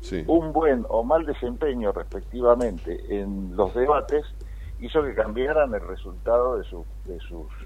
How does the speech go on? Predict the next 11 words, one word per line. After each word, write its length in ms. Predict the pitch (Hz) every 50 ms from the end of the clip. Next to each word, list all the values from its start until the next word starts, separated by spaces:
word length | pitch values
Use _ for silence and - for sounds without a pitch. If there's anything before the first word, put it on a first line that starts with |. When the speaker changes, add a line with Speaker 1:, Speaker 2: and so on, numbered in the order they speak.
| - 85
Speaker 2:
este, 240 | 85 - - - 87
de, 1120 | 82 82 80 78 78 76 76 - - - - - - - - - - - - - - - 92
de 60 | 87
la 140 | 85 85 85
elección, 680 | 85 85 85 78 - - 190 185 160 147 120 113 104
o 60 | 98
Speaker 1:
Sí, 60 | - -
Speaker 2:
por 100 | 107 98
lo 60 | 101
Speaker 1:
sí. 60 | 101
Speaker 2:
menos 200 | 87 85 - 92